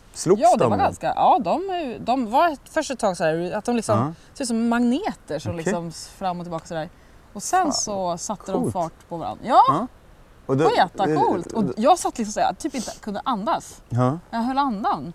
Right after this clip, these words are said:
Speaker 1: Ja.
Speaker 2: Nu var det ju inte, det var inte som att de var tio meter bort, utan det var ju en, men inte jättelångt bort.
Speaker 1: Trettio,
Speaker 2: Bort till
Speaker 1: tjugo, trettio.
Speaker 2: Stahällen, ja,
Speaker 1: Ja.
Speaker 2: och så lite närmare.
Speaker 1: Ja.
Speaker 2: Svepte så där.
Speaker 1: Ja.
Speaker 2: Så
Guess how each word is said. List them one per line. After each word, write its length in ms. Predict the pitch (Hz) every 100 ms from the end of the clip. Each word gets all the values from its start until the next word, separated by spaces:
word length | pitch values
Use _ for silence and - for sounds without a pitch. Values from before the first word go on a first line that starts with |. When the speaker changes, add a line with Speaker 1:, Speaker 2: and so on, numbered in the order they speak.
| -
Speaker 1:
Ja. 180 | 123 208
Speaker 2:
Nu 200 | 190 254
var 140 | 349
det 80 | 226
ju 80 | 202
inte, 340 | 190 165 165
det 100 | 147
var 100 | 165
inte 200 | 170 196
som 120 | -
att 100 | 240
de 200 | 175 165 - - - -
var 460 | 120 165 117 87 - - - -
tio 160 | - 170
meter 180 | 160 196
bort, 260 | 285 -
utan 220 | 165 160 160
det 60 |
var 200 | 165 277
ju 60 | 254
en, 220 | 180 170 - - -
men 140 | 190
inte 280 | 180 156 -
jättelångt 420 | 285 - - 359
bort. 260 | - - - - -
Speaker 1:
Trettio, 460 | 131 117 120 98
Speaker 2:
Bort 160 | 92 277
till 80 | -
Speaker 1:
tjugo, 200 | 139 113
trettio. 80 | 240
Speaker 2:
Stahällen, 540 | 226 202 208 220 226 220
ja, 220 | 233 190
Speaker 1:
Ja. 60 | 139
Speaker 2:
och 120 | 170
så 60 | 208
lite 220 | 190 196
närmare. 560 | 196 175 160 156 160 123
Speaker 1:
Ja. 200 | 123 202 -
Speaker 2:
Svepte 680 | - 254 233 254 165 - 175
så 80 |
där. 380 | 190 151 170 - -
Speaker 1:
Ja. 240 | 107 139 170 - - -
Speaker 2:
Så 420 | - 202 196 190